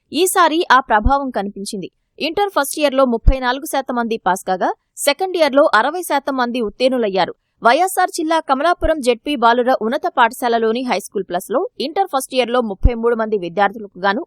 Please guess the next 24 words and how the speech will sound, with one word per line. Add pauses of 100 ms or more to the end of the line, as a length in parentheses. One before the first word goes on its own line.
ఒక్కరూ
పాస్
కాలేదు. (300)
సెకండ్
ఇయర్లో (120)
పద్నాలుగు
మందికి
గాను
ఇద్దరు
మాత్రమే
ఉత్తీర్ణులయ్యారు. (340)
ద్వితీయ
సంవత్సరం
ఫలితాల్లో
బీసీ
రెసిడెన్షియల్
తొంభై (120)
ఏడు
శాతం, (200)
ఏపీ
రెసిడెన్షియల్
తొంభై
ఆరు
శాతం,